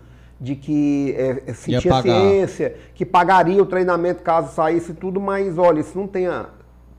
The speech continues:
Speaker 1: eu acho que nem hoje
Speaker 2: Amparo
Speaker 1: tem, né?
Speaker 2: legal.
Speaker 1: Não tinha amparo legal. A-, afinal de contas, nós vivemos num país que é extremamente protecionista do ponto de vista, né, da relação entre empresas e trabalho, né,
Speaker 2: Não, e
Speaker 1: trabalho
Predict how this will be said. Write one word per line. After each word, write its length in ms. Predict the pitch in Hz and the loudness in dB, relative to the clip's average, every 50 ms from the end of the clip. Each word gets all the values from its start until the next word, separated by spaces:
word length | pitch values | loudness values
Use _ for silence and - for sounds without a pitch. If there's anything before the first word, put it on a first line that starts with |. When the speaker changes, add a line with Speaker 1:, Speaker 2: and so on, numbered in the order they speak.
| - - - - - - - - - - | -20 -20 -20 -20 -20 -20 -20 -20 -16 -6
Speaker 1:
eu 100 | - 135 151 | -2 -2 -2
acho 160 | 151 - - | -2 -2 -6
que 60 | 151 | -8
nem 180 | 143 165 180 170 | -6 -4 -2 -2
hoje 220 | 175 175 170 127 | -2 -2 -2 -4
Speaker 2:
Amparo 340 | 120 - - 120 123 123 123 | -4 -4 -2 -2 0 0 0
Speaker 1:
tem, 80 | 120 | 0
né? 60 | 120 120 | 0 -2
Speaker 2:
legal. 180 | - - - 107 | 0 0 -2 -2
Speaker 1:
Não 60 | 101 98 | -2 -2
tinha 120 | 160 170 | -2 -4
amparo 260 | 165 170 151 147 147 | -2 0 0 0 0
legal. 600 | 147 135 120 110 127 139 147 156 151 147 - - - - - - - - - - | 0 -2 -4 -2 0 0 0 0 0 -2 -8 -18 -20 -20 -20 -20 -20 -20 -20 -14
A-, 200 | - 123 131 - | -10 -10 -8 -8
afinal 260 | - - 151 151 147 | -8 -6 -6 -4 -4
de 80 | 147 135 | -4 -6
contas, 300 | - - 160 156 160 160 | -6 -6 -6 -4 -4 -4
nós 100 | 160 156 | -4 -4
vivemos 320 | 139 160 135 147 156 151 151 | -4 -4 -4 -2 -2 -2 -2
num 80 | 160 | -4
país 400 | 151 156 151 147 143 151 151 147 | -2 0 0 0 0 0 -2 -4
que 60 | - 143 | -4 -6
é 40 | |
extremamente 880 | 147 139 - - 170 180 190 180 175 165 170 165 160 156 - 156 131 104 - - - - - - - - - - | -6 -6 -8 -6 -6 -4 -4 -4 -4 -4 -4 -4 -6 -6 -6 -8 -8 -8 -10 -16 -20 -20 -20 -20 -20 -20 -10 0
protecionista 880 | - 185 190 190 190 - 180 175 175 - 190 170 151 151 175 170 - 185 | 4 6 6 6 4 4 2 2 2 0 -2 -2 0 0 -2 -2 -2 -4
do 80 | 165 151 | -4 -4
ponto 240 | - - 165 160 | -4 -4 -4 -2
de 80 | 143 151 | -2 -4
vista, 300 | 135 147 156 - 151 143 | -2 -4 -4 -4 -4 -6
né, 100 | 151 160 | -4 -2
da 120 | 156 160 | -2 -2
relação 440 | 139 147 147 147 143 - 165 151 151 | 0 0 -2 -2 -2 -4 -6 -4 -4
entre 220 | 156 156 156 143 143 | -6 -6 -4 -6 -6
empresas 380 | 127 - 151 147 139 147 131 | -4 -4 -4 -4 -4 -4 -6
e 40 | 147 | -6
trabalho, 580 | 143 139 139 131 - - - 143 151 160 160 147 | -4 -2 -2 -2 -2 0 -2 0 0 0 -2 -2
né, 140 | 135 139 - | -2 -2 0
Speaker 2:
Não, 20 | 170 | 0
e 40 | |
Speaker 1:
trabalho 400 | 165 165 170 175 180 175 139 127 | 0 2 2 2 2 2 0 -2